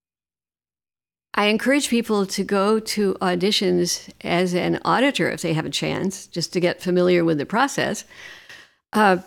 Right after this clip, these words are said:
and I, I guess partly I'm always thinking of it from a director's point of view.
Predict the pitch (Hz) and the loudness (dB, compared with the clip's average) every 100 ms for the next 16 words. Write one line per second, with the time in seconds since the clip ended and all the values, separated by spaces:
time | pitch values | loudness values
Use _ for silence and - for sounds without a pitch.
0 | - _ _ _ _ _ _ _ _ _ | -12 _ _ _ _ _ _ _ _ _
1 | _ _ _ 175 _ _ _ _ _ _ | _ _ _ -20 _ _ _ _ _ _
2 | _ - 208 208 208 202 - 196 202 202 | _ 0 4 4 4 0 0 2 2 0
3 | 190 - - - - _ _ _ _ _ | -2 -10 -20 -20 -20 _ _ _ _ _
4 | _ _ _ _ _ _ _ _ _ _ | _ _ _ _ _ _ _ _ _ _
5 | _ _ _ _ - 233 262 285 277 - | _ _ _ _ -2 0 4 2 2 0
6 | 277 - 233 202 214 233 208 233 220 202 | 2 4 2 2 2 2 0 0 2 2
7 | 185 - 196 175 185 196 190 185 - 185 | 0 0 0 0 2 0 2 -2 0 0
8 | 165 160 151 156 147 | 2 2 0 -2 -4